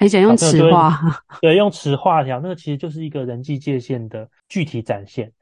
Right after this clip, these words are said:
Speaker 1: 我
Speaker 2: 所以超限之后会怎样？
Speaker 1: 一直
Speaker 2: 会被打吗？或者说被骂？“哎，你不能超限。”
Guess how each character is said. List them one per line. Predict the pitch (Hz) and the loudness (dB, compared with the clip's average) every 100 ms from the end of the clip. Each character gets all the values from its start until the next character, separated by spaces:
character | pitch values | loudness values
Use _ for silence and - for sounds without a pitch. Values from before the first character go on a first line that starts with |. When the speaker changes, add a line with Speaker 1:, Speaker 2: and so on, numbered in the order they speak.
| _ _ | _ _
Speaker 1:
我 | 285 | 2
Speaker 2:
所 | - | 2
以 | |
超 | - 302 | 4 2
限 | 208 196 | 4 4
之 | 180 | 4
后 | 165 | 2
会 | 160 | 0
怎 | 117 110 | -2 -4
样？ | 120 113 | -4 -4
Speaker 1:
一 | |
直 | |
Speaker 2:
会 | 127 | -4
被 | 156 | -4
打 | 151 104 98 | -4 -6 -10
吗？ | 101 | -18
或 | 107 151 | -12 -6
者 | |
说 | 156 | -4
被 | 151 131 | -4 -6
骂 | 131 110 | -8 -8
？“哎， | 156 196 175 | -4 -2 -2
你 | 139 | -4
不 | - | -6
能 | 131 | -8
超 | - 127 | -10 -12
限。” | 135 117 | -12 -18